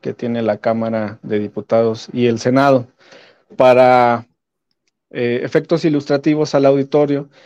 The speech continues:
es muy parecido a un proceso penal en el anterior sistema, dividido en dos etapas. En la primera etapa, eh, la Cámara de Diputados funcionamos como una especie de fiscalía, un órgano acusador que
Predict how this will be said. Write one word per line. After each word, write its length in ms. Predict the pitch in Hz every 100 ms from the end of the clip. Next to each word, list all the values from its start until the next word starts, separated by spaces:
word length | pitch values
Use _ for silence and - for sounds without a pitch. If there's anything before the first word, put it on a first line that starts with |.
| _ _
es 160 | - 151
muy 140 | 180
parecido 600 | 175 165 147 135 185 180
a 60 | 143
un 160 | 139 139
proceso 840 | 143 131 135 - 135 131 120 110 _
penal 340 | 123 123 139
en 100 | 143
el 60 | 120
anterior 480 | 110 120 120 123 123 - _
sistema, 580 | - 143 151 151 147 175 _ _ _ _ _ _ _ _
dividido 420 | 127 135 135 151 156
en 80 |
dos 200 | 147 147
etapas. 560 | 139 143 139 - - _ _ - _ _ -
En 100 | 135
la 100 | 135
primera 300 | 147 156 165
etapa, 560 | 165 170 170 170 170
eh, 200 | 156 127 120
la 160 | 120
Cámara 320 | 135 139 143
de 100 | 123
Diputados 580 | 120 - 123 151 175 190
funcionamos 680 | - 123 123 123 123 131 131
como 220 | 120 113
una 80 | 113
especie 360 | - 110 143 113
de 100 | 107
fiscalía, 540 | 113 - 120 151 175
un 160 | 147 123
órgano 420 | 123 120 113 -
acusador 680 | 113 104 120 - 123 156 190
que 340 | 120 104 -